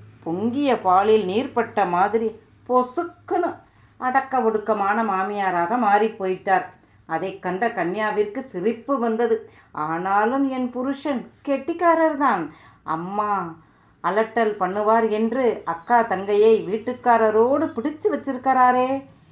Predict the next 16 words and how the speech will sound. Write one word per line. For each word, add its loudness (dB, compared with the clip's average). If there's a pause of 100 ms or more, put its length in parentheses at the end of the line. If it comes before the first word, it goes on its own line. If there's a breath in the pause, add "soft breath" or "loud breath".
(180 soft breath)
மருமகன்கள் -2
இல்லாட்டி 0
கல்யாணி 0
மருமகளிடம் 0
ஒரு 2
ஆட்டம் -2
காட்டுவார். 0 (440 soft breath)
ஆனால் 2
மருமகன்கள் -2 (380 loud breath)
மச்சானின் 0
கல்யாணத்திற்காக 2 (840 soft breath)
ரொம்ப 0
ஆவலாக 4
சந்தோஷத்தோட 0
வந்து -2
இருந்தார்கள். 0